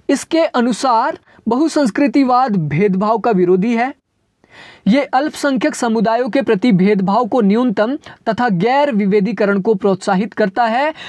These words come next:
यानी डिफरेंशिएशन ना किया जाए कल्चर के आधार पे, किसी के साथ भी डिफरेंशिएशन मीन्स विभेद ना किया जाए, किसी के साथ, अ, अ, शोषण ना किया जाए।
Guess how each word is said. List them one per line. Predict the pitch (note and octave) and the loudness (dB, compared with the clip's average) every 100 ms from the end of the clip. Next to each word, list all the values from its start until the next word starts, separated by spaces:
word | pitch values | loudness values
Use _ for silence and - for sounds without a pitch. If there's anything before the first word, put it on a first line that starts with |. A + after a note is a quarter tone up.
| - | -6
यानी | A3 C4+ | -2 2
डिफरेंशिएशन | B3 A#3+ - D4+ D#4+ E4 D#4 D#4+ | 2 0 0 0 0 0 0 0
ना | D4+ D4 | 2 0
किया | A3 C#4+ | 0 0
जाए | C4+ C4 | 0 -2
कल्चर | G3+ A#3+ A3 A#3+ | 0 -2 0 -2
के | B3 | -2
आधार | A3 G#3 A3+ | 0 0 0
पे, | C4+ C4+ | -2 -2
किसी | G#3+ B3 | -2 -2
के | G3+ A#3 | 0 0
साथ | G#3+ G#3 F#3 | 0 0 2
भी | G3 C#4+ D4+ - - _ E3+ | 2 2 -2 -12 -20 _ -2
डिफरेंशिएशन | G3+ A#3+ B3 C#4+ G3+ C#4 | 0 0 0 0 0 0
मीन्स | C4 D#4+ - _ | 2 0 -4 _
विभेद | F3+ G#3 G#3 C4 B3+ - _ | 0 2 2 0 -2 -8 _
ना | G#3 A3+ | 0 0
किया | A#3 G#3+ | 0 0
जाए, | G3+ A#3 D#4 - - | 0 -2 -4 -14 -6
किसी | A3 F#3+ | -4 0
के | F#3+ B3+ | 0 0
साथ, | A#3 A#3 - A3 | 0 -2 -4 -2
अ, | F#3+ - G#3+ | -2 -2 -2
अ, | F3 E3 | 0 0
शोषण | - G#3+ A3+ C4+ | 0 0 0 0
ना | A#3+ | 0
किया | G3+ F3+ | 0 -2
जाए। | D3+ C3+ | -2 -6